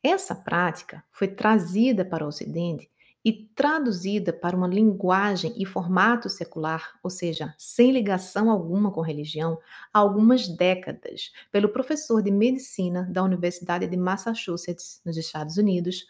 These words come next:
John Kabat-Zinn. Mindfulness pode ser traduzido como atenção plena. É estar presente no aqui e agora, e não divagando ou viajando para o futuro ou passado. Ela tem a ver com acordar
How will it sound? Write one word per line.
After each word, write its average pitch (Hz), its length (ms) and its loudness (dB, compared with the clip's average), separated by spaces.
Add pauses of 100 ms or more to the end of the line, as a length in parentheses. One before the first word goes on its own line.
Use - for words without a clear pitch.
(220)
John 196 240 2
Kabat-Zinn. 185 560 -2 (1000)
Mindfulness 262 840 4 (160)
pode 214 220 4
ser 208 180 -2
traduzido 180 640 -4
como 175 460 -4
atenção 240 1040 4
plena. 160 460 -4 (560)
É 226 100 8
estar 220 440 4
presente 226 760 4
no 190 160 4
aqui 254 560 -2
e 208 100 2
agora, - 460 -2 (400)
e 247 80 6
não 339 260 6
divagando 185 840 2
ou 170 200 0
viajando 185 640 2
para 156 200 -6
o - 20 -8
futuro - 720 -4
ou 185 180 0
passado. - 500 -8 (840)
Ela 330 160 4
tem 311 180 4
a 202 60 8
ver 190 500 2
com 185 360 -2
acordar 165 800 -2